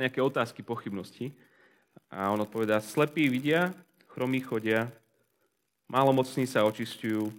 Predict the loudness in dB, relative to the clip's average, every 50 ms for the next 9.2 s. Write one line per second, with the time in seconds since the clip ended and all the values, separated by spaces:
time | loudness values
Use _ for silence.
0 | -16 -20 _ _ _ _ _ _ _ _ _ _ _ _ -6 -4 -4 -4 -4 -6
1 | -8 -6 -4 -6 -6 -6 -6 -8 -6 -6 -6 -6 -8 -10 -14 _ _ _ _ _
2 | _ _ _ _ _ _ _ _ _ _ -2 0 0 0 2 0 -2 -2 -2 -2
3 | 0 0 2 2 2 2 0 0 -2 -4 -6 -8 -10 -14 _ _ _ _ _ _
4 | _ _ _ _ _ _ _ _ _ _ _ _ _ _ -18 -10 -6 -2 -2 -2
5 | -2 -2 -4 -6 -8 -10 -8 -6 -6 -6 -6 -8 -8 -8 -6 -4 -4 -6 -6 -6
6 | -6 -8 -8 -8 -8 -10 -12 -14 -16 _ _ _ _ _ _ _ _ _ _ _
7 | _ _ _ _ _ _ _ _ _ _ _ _ _ _ -20 _ _ _ _ _
8 | _ -20 -10 -2 2 4 6 6 4 2 0 0 0 2 2 0 -2 -2 -4 -4
9 | -6 -6 -8 -8